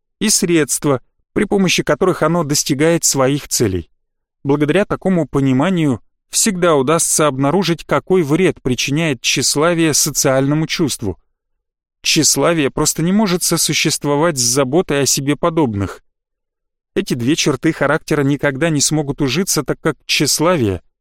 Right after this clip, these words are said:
не позволит подчинить себя нуждам общества. Тщеславие в основе своей эгоцентрично.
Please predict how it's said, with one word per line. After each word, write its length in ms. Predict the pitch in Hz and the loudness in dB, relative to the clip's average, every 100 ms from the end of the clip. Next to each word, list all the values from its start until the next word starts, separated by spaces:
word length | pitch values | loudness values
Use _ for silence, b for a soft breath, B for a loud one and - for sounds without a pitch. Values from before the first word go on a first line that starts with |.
| _ | _
не 160 | 156 180 | -2 0
позволит 560 | 170 147 127 208 170 - | 0 0 0 0 0 -2
подчинить 580 | 160 - - 151 180 - | -4 -4 -2 0 0 -2
себя 280 | - 156 | 0 0
нуждам 440 | 147 139 127 151 185 | 2 2 2 0 0
общества. 560 | 151 - - - 92 - _ _ _ _ _ _ _ _ _ _ | 0 -2 -4 -4 -6 -6 _ _ _ _ _ _ _ _ _ _
Тщеславие 720 | - - 160 196 226 214 190 | -2 0 0 0 0 2 2
в 100 | 143 | 2
основе 400 | 147 - 196 180 | 0 0 0 2
своей 560 | - 156 165 170 160 - | 0 2 2 2 0 -2
эгоцентрично. 1000 | 160 156 - 202 190 156 120 - 107 | -4 -2 0 0 0 -2 -4 -2 -4